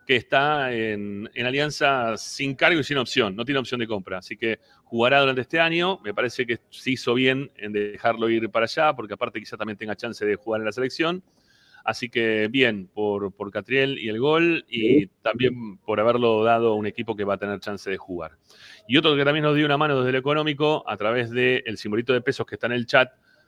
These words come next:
del canal de YouTube, es Tobias Casco, que aportó cien pesos, dice ahí. "Saludos, muchachos, ¿saben si García Basso está para ser titular el miércoles?". Bueno, ya contamos algo al respecto de, del tema García Basso. Quizás cuando venga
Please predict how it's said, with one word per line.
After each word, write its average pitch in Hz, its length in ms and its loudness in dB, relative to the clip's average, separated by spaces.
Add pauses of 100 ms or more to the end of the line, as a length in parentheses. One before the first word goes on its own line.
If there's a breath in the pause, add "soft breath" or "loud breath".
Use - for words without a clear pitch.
(140)
del 107 280 2
canal 113 240 0
de 131 60 2
YouTube, 151 400 0 (600)
es 120 160 0
Tobias 135 280 2
Casco, 147 480 -2 (200)
que - 60 -6
aportó 143 880 -2
cien 165 240 -2
pesos, 90 260 -8
dice 90 180 -8
ahí. 147 160 -2 (300 soft breath)
"Saludos, 139 320 4
muchachos, 143 380 0
¿saben 143 160 0
si - 100 -4
García 123 300 2
Basso 131 540 0
está 131 280 2
para 123 140 -2
ser 127 140 -2
titular 123 320 0
el 123 80 0
miércoles?". 139 380 0
Bueno, 104 200 -2
ya 131 160 -2
contamos 120 400 -2
algo 117 160 0
al 104 60 -2
respecto 113 460 -2
de, 98 280 0
del 98 120 -6
tema 110 200 -4
García 104 260 0
Basso. 135 340 4
Quizás 120 480 -4
cuando 110 220 -2
venga 117 320 2